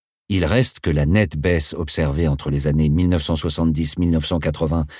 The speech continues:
et mille neuf cent quatre-vingt-dix, deux mille, près de deux pour cent du P I B de recettes en moins, constitue une anomalie historique qui a profondément handicapé, au cours de ces décennies cruciales, le développement d'un État social efficace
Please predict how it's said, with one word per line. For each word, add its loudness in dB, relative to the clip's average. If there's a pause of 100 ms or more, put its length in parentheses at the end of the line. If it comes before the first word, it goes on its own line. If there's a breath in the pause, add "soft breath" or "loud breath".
(380 loud breath)
et 2
mille 6
neuf 2
cent -2
quatre-vingt-dix, 0
deux -2
mille, 2 (400 soft breath)
près -2
de -2
deux 2
pour -6
cent 0
du -4
P -4
I -2
B -4
de -8
recettes -6
en -8
moins, 2 (680 soft breath)
constitue 2
une 6
anomalie 4
historique 0
qui 0
a 2
profondément 2
handicapé, 0
au -4
cours -4
de 0
ces -4
décennies 0
cruciales, 0 (540 loud breath)
le 6
développement 4
d'un 2
État 2
social 0
efficace 0